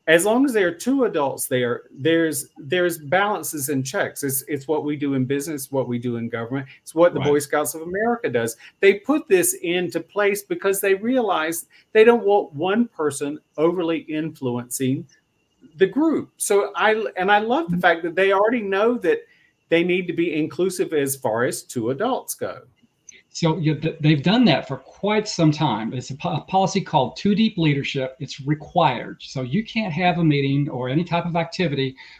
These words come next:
Speaker 2: without two adult leaders. Um, you know, it has to be. And there's also the other,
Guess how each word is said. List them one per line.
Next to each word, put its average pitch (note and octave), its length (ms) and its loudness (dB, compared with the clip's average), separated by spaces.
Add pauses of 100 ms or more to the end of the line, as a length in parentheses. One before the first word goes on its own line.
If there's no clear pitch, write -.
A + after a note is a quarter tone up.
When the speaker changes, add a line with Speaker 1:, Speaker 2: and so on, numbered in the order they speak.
(100)
Speaker 2:
without D3 440 -4
two G3 300 4
adult F3 320 2
leaders. C3+ 500 -2 (520)
Um, B2+ 360 0 (160)
you C#3+ 80 0
know, C3 80 0
it B2+ 60 -6
has D3 220 2
to - 80 -8
be. A#2 120 -8
And A#2 80 -4
there's A#2 160 -6
also F3+ 380 2
the D3+ 140 6
other, E3 240 0